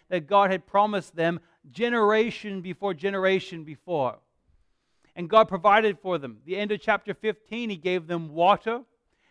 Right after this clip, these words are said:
Going into chapter sixteen, he gives them food, and they look at it and they go, "What is it?" And they name it manna, which means, "What is it?" And it was a thin wafer.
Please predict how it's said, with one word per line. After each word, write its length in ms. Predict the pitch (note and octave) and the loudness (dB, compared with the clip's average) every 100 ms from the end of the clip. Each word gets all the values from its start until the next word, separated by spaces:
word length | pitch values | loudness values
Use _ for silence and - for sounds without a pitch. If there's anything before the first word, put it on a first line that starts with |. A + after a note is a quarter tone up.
| _ G#3+ | _ -8
Going 260 | G3+ G#3+ | -6 -6
into 160 | G#3+ F#3+ | -6 -6
chapter 380 | - G#3 F#3+ F#3 | 0 -2 -2 -12
sixteen, 840 | - A#3+ - - - A#3+ B3+ A#3 - - | -10 -12 -10 -14 -8 -4 -4 -6 -10 -14
he 100 | F3+ | -8
gives 320 | F#3 A3 E3+ | 0 0 -2
them 220 | G3 E3 _ G#3 | -8 -8 _ -8
food, 440 | A#3 B3+ C4 A3 _ _ | -4 -4 -6 -8 _ _
and 180 | F#3 G3 | -6 0
they 80 | F#3 | 0
look 240 | A3+ - | 0 0
at 160 | B3+ B3+ | 2 4
it 40 | |
and 80 | A#3 | 2
they 100 | G3+ | -2
go, 240 | E3 G3+ | 0 2
"What 340 | F3+ F#3 C4+ C4 | 2 6 6 6
is 220 | D4 G#3+ | 2 0
it?" 300 | F3 - _ _ _ _ _ | -2 -4 _ _ _ _ _
And 100 | E3+ | -6
they 120 | F#3+ | -4
name 240 | G3 A3+ A3+ | -2 -2 -4
it 120 | F3+ | -6
manna, 460 | F3 G3 A3+ F#3 C#3 | -2 0 0 0 -2
which 240 | E3+ E3 | -6 -10
means, 440 | A3+ G#3+ G3 F#3+ D3+ | -6 -4 -4 -6 -12
"What 280 | D3+ F3+ G3 | 0 4 6
is 180 | A3+ D#3 | 4 0
it?" 300 | C3 _ _ _ _ _ | -8 _ _ _ _ _
And 140 | E3+ F#3+ | -6 -2
it 40 | |
was 160 | G3 F#3+ | -2 -2
a 80 | F#3+ | -4
thin 480 | _ A3 A#3 A3+ - _ | _ -6 -4 -4 -8 _
wafer. 600 | F3 G#3 A3 - D#3 A2+ | -2 2 2 -2 -10 -10